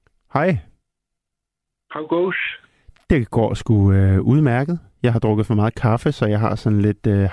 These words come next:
Speaker 1: heartburn. Kender du det? Hvor det sådan... Brrrr.
Speaker 2: Ja, det kender jeg alt for godt. <laughs> Så
Speaker 1: Ja.
Speaker 2: du er ikke helt
Speaker 1: Hvad siger du?
Speaker 2: Så du er ikke helt tilfreds?
Speaker 1: Nej, det er jeg ikke. Det er jeg ikke. Men jeg har det der problem, jeg ved ikke, om du kender det. Jeg kan helt vildt godt lide kaffe,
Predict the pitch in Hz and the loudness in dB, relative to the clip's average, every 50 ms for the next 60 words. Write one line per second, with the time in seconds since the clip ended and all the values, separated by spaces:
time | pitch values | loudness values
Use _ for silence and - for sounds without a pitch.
0 | - - 107 117 - _ - 127 113 110 110 110 110 - 131 120 123 127 123 123 | -2 -2 -2 -2 -2 _ -2 -2 -2 -2 -2 -4 -4 -4 -2 -2 -2 0 -2 -2
1 | 107 117 120 117 - - 107 101 - 104 - 107 98 95 90 95 101 101 98 95 | -2 -2 -4 -4 -4 -4 -4 -4 -2 -2 -2 -2 -2 0 0 0 0 0 0 0
2 | 92 92 92 95 95 95 95 95 - - - - - _ _ _ _ _ - 123 | -2 -2 -2 0 0 -2 -2 -4 -6 -10 -14 -20 -20 _ _ _ _ _ -18 -18
3 | 123 123 - 143 139 139 135 123 131 160 160 - - 123 113 107 117 131 - - | -12 -8 -6 -4 -4 -4 -4 -2 -4 -6 -6 -8 -10 -8 -4 -4 -4 -4 -6 -10
4 | _ _ _ _ _ - - - 165 156 - - - - - - 101 92 - 147 | _ _ _ _ _ -16 -8 -4 -4 -4 -4 -8 -14 -16 -6 -2 0 0 2 0
5 | 165 175 - 170 175 - - - _ _ _ _ _ _ _ _ _ _ _ _ | -2 -4 -6 -10 -14 -14 -16 -20 _ _ _ _ _ _ _ _ _ _ _ _
6 | _ _ _ - 120 120 - - 139 175 226 233 _ _ _ _ _ _ _ _ | _ _ _ -4 -4 -2 0 0 0 0 -2 -4 _ _ _ _ _ _ _ _
7 | _ _ _ _ _ _ - - 113 120 131 156 170 - 175 175 175 - - - | _ _ _ _ _ _ -10 -8 -4 -4 -4 -4 -4 -4 -6 -6 -6 -6 -8 -8
8 | 135 - - 123 131 127 - - - _ - - _ _ - - 101 95 101 104 | -8 -6 -6 -6 -6 -6 -8 -12 -16 _ -20 -20 _ _ -4 -2 -2 0 0 -2
9 | 95 - 98 85 82 76 67 76 80 - - - - - - 85 82 78 73 73 | -2 -2 -2 -4 -4 -4 -8 -10 -10 -12 -14 -16 -14 -8 -4 -4 -4 -4 -6 -10
10 | 76 - - - - - - _ _ _ - 104 95 98 92 - - - - - | -12 -14 -16 -20 -20 -20 -20 _ _ _ -2 0 0 0 -2 -4 -10 -20 -20 -20
11 | - _ _ - 113 95 127 127 117 - - - 131 127 127 - - - 120 - | -20 _ _ -2 -2 0 0 -2 -2 -4 -2 -2 0 0 0 0 -2 -4 -4 -2
12 | - 127 120 104 113 107 113 120 120 113 113 110 - 113 104 110 113 120 110 107 | -2 -2 0 0 0 0 0 0 0 -2 -2 -4 -2 -2 0 0 0 0 0 -2
13 | 107 - - 120 110 - - - 180 175 147 135 131 120 - 127 123 113 120 113 | -2 -2 -4 -4 -4 -4 -2 0 0 0 0 0 0 0 0 -2 -2 -2 -4 -2
14 | 110 113 139 151 143 - - - - - - 117 113 113 - 143 | 0 0 0 0 -2 -4 -4 -4 -4 -2 0 -2 -2 -2 -2 -6